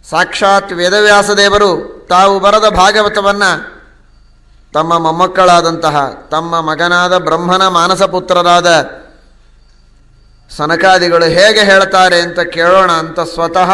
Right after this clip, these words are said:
ಭಾಗವತದ ರಚನೆ ಮಾಡಿದ, ಭಾಗವತದ ಪ್ರತಿಪಾದ್ಯ ಮೂರ್ತಿಯಾದಂತಹ ವೇದವ್ಯಾಸ ದೇವರು ಅಲ್ಲಿ ಸನ್ನಿಹಿತರಾಗಿದ್ದಾರೆ. ನಮ್ಮ ಶಾಸ್ತ್ರಗಳ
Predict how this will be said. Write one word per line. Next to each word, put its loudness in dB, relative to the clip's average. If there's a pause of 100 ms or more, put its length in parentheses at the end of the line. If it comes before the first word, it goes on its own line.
(680)
ಭಾಗವತದ 0
ರಚನೆ -4
ಮಾಡಿದ, -4 (800)
ಭಾಗವತದ 2
ಪ್ರತಿಪಾದ್ಯ -2
ಮೂರ್ತಿಯಾದಂತಹ -2
ವೇದವ್ಯಾಸ -2
ದೇವರು -6 (240)
ಅಲ್ಲಿ -8
ಸನ್ನಿಹಿತರಾಗಿದ್ದಾರೆ. -4 (1600)
ನಮ್ಮ -4 (840)
ಶಾಸ್ತ್ರಗಳ -4